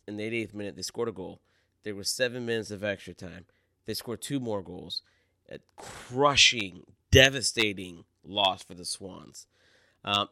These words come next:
the result actually put them back in the relegation zone. Didn't really help their goal difference. They're now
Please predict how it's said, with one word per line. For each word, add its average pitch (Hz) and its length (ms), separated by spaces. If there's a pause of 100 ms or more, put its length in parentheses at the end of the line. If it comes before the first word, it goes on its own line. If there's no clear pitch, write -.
the 113 120
result 127 340
actually 123 200
put 127 160
them 101 300
back 117 260
in 151 60
the 123 80
relegation 98 640
zone. 92 320 (920)
Didn't 131 200
really 135 200
help 117 220
their 107 100
goal 95 220
difference. 92 340
They're 107 100
now 107 140